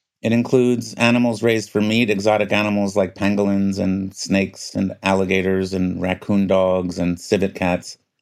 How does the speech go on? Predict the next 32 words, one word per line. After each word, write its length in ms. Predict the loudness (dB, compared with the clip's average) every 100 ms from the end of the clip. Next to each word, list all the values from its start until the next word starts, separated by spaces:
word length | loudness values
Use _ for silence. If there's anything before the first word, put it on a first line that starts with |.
| _
They're 160 | 0 2
sold 400 | 4 4 4 2
in 300 | 2 2 2
markets 540 | 2 2 2 0 2
that 140 | 2
often 600 | 4 2 2 0 0 -2 -8 _
sell 240 | 0 2
a 20 | 2
lot 160 | 0
of 220 | -2 -6
fresh 300 | -2 0 2
meat 180 | 2 2 0
and 140 | -2
seafood. 540 | 0 -2 0 0 -2 -8 _
These 220 | -4 0
markets 300 | 2 2 2
tend 160 | 2 2
to 40 |
be 120 | 2 2
in 160 | 2
big 220 | 2 2
buildings, 640 | 2 2 2 0 -2 -4 -16 _ -2
open 320 | 0 2 0
plan, 460 | 2 2 2 0 0
big 200 | -2 -2
space 640 | 0 2 2 -4 -12 -16 _ _
with 340 | -4 -4 -4 0
dozens 340 | 2 2 0
and 120 | 0
dozens 320 | 2 2 0 -2
of 120 | -4
stalls 580 | 0 2 4 0 -4